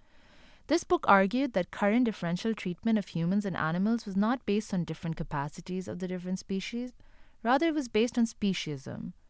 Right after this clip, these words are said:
treating one species different from others simply based on the species, in analogy to racism or sexism. The work of Peter Singer and other utilitarians on animal rights has been incredibly influential, and animal ethics remains an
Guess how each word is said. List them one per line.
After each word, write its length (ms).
treating 380
one 220
species 520
different 320
from 180
others 380
simply 400
based 340
on 120
the 80
species, 680
in 120
analogy 520
to 200
racism 640
or 180
sexism. 720
The 100
work 240
of 100
Peter 240
Singer 400
and 180
other 160
utilitarians 840
on 100
animal 340
rights 360
has 100
been 140
incredibly 720
influential, 580
and 180
animal 380
ethics 340
remains 240
an 140